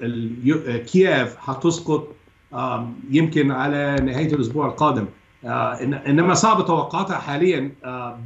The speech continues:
بناء على اللي إحنا بنشوفه في الجرايد. لا تنسى، أربعة آلاف جندي روسي خسر أو قتل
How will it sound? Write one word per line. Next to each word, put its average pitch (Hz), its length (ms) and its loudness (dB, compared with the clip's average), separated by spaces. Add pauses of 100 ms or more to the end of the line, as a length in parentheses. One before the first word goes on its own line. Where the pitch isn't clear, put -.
(200)
بناء 175 320 2
على 135 120 0
اللي 165 120 2
إحنا 170 160 -2
بنشوفه 135 400 -2
في - 100 -14
الجرايد. 143 340 -2 (280)
لا 185 140 2
تنسى، 220 460 0 (380)
أربعة 190 460 0
آلاف 202 400 0 (140)
جندي 202 440 2
روسي 170 520 0 (440)
خسر 202 540 -2
أو 139 240 -4
قتل 165 400 -4